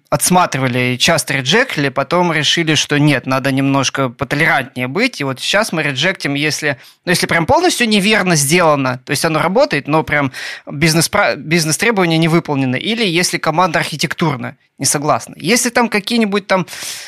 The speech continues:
м, мелкие н-, шероховатости или, может, там какой-нибудь паттерн можно было завязать, а его не использовали, мы как бы ставим approve, мержится, и потом, если пишем замечания, и если автор pull реквеста захочет,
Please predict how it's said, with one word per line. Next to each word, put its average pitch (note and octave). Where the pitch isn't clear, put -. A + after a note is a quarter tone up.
м, E3
мелкие F#3+
н-, F#3
шероховатости G3
или, E3
может, F3
там D3
какой-нибудь F3+
паттерн E3+
можно D#3+
было D#3
завязать, D3+
а -
его D3
не D3+
использовали, F#3
мы D3+
как E3
бы D3+
ставим B2+
approve, B3
мержится, A3
и C#3
потом, A#3
если D3+
пишем G#3+
замечания, B3+
и D#3
если E3+
автор D#3+
pull D#3+
реквеста D#3
захочет, A3